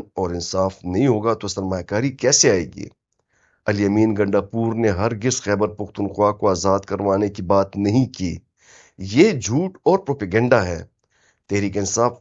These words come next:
واحد وفاقی پارٹی ہے جو ملک کو اکٹھا رکھ سکتی ہے۔ شہباز شریف کو وزیر اعظم کہنے کا کوئی فائدہ نہیں،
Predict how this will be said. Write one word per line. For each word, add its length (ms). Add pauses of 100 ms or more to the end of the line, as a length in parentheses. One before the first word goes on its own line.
واحد 300
وفاقی 360
پارٹی 340
ہے 60
جو 160
ملک 220
کو 100
اکٹھا 380
رکھ 140
سکتی 400
ہے۔ 300 (460)
شہباز 360
شریف 380
کو 160
وزیر 280
اعظم 260
کہنے 300
کا 120
کوئی 280
فائدہ 360
نہیں، 260